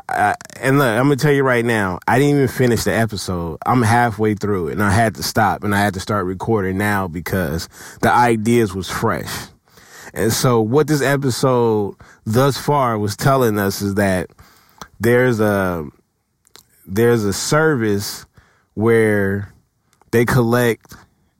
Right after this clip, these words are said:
your online data from the person that passed away.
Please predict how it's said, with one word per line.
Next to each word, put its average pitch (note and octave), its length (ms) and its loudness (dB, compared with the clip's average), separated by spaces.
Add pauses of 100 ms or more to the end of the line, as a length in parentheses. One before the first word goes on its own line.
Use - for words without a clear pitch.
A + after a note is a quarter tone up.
(260)
your A2 400 0
online B2 800 2
data G2 560 0
from B2+ 160 0
the A2+ 80 0
person C#3 340 0
that A#2+ 240 0
passed B2 380 0
away. A2 420 0